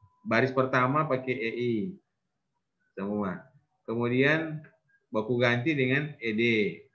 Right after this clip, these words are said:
Boku putar terus. Jadi begitu terus. Habis E I, E D. Ini pengul-, pengulangan pertama. Pengulangan pertama dia pakai E I, di pengulangan kedua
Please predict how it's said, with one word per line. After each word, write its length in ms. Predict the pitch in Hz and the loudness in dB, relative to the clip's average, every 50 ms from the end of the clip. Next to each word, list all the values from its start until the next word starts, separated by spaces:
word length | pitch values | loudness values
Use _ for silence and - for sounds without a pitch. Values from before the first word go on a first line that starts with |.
| _ _ | _ _
Boku 200 | 123 120 147 139 143 | -8 -6 -6 -6 -6
putar 240 | 151 151 151 139 139 | -4 -2 -2 -4 -2
terus. 400 | 147 156 151 135 110 95 - - _ | -4 -2 -2 -2 -2 -4 -8 -12 _
Jadi 200 | 104 110 131 135 | -4 -2 -2 -2
begitu 320 | 127 120 120 123 123 123 117 113 | -2 -4 -6 -8 -8 -10 -10 -8
terus. 320 | 127 127 120 107 - - - _ _ - - - _ | -6 -4 -4 -4 -6 -8 -14 _ _ -20 -20 -18 _
Habis 220 | - 113 120 117 - | -6 -6 -4 -6 -4
E 140 | - 120 123 | -6 -6 -4
I, 160 | 123 139 147 151 123 | -2 -2 -2 -2 -2
E 100 | 127 120 | -2 -2
D. 100 | 120 120 110 101 - - - - _ _ - - | 0 0 0 0 -2 -4 -10 -20 _ _ -16 -8
Ini 160 | - 151 175 170 | -2 0 0 0
pengul-, 320 | 170 156 156 156 151 151 - | 0 0 0 0 -2 -2 -4
pengulangan 300 | 151 151 147 147 147 147 143 | -4 -2 0 0 0 0 -2
pertama. 400 | 143 139 160 151 143 131 113 98 90 - - _ _ - | -2 0 0 2 2 0 0 -2 -4 -8 -12 _ _ -12
Pengulangan 360 | 113 113 113 117 117 120 120 120 | -10 -6 -4 -4 -4 -2 -4 -4
pertama 480 | 117 117 - 127 123 123 131 139 151 160 170 170 175 175 - - _ _ _ _ _ _ _ _ _ - | -6 -4 -2 -2 -2 -2 -2 -2 -2 -2 -2 -4 -4 -8 -14 -20 _ _ _ _ _ _ _ _ _ -4
dia 220 | 107 131 139 135 | 0 0 2 2
pakai 380 | 135 127 123 127 - 123 120 117 117 117 117 113 113 113 110 - - | 0 -2 -4 -2 -2 -2 0 0 0 0 0 0 0 -2 -4 -6 -6
E 140 | - 117 113 | -8 -6 -4
I, 240 | 117 131 135 143 147 151 156 160 160 160 156 160 - _ _ _ _ _ _ _ | -2 -2 -2 0 0 0 0 0 -2 -2 -6 -10 -14 _ _ _ _ _ _ _
di 120 | _ 117 117 120 | _ -6 -4 -4
pengulangan 580 | 123 123 120 123 123 123 120 123 123 123 120 | -4 -4 -2 -2 -2 0 0 0 -2 -2 -2
kedua 720 | - 127 131 135 135 135 147 156 160 165 165 165 165 165 | -4 -2 0 0 2 4 4 4 4 4 2 0 -2 -6